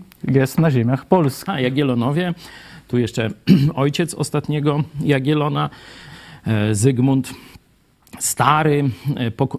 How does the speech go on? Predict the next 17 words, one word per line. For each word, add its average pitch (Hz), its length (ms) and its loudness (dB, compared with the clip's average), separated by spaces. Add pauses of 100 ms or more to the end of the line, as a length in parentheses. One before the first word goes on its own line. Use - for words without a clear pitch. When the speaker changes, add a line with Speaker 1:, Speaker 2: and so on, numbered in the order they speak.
Speaker 2:
dokonuje 135 540 2
bardzo 170 680 0
mądrej 147 800 2
decyzji 135 640 0
politycznej 127 840 0
i 127 140 2
religijnej. 117 760 0 (240)
To 214 120 2
nie 262 140 2
była 226 220 2
łatwa 156 400 0
decyzja. 98 600 -2 (840)
Był 170 240 2
ciągnięty 180 560 2
w 143 60 2
obie 180 220 4
strony, 147 520 2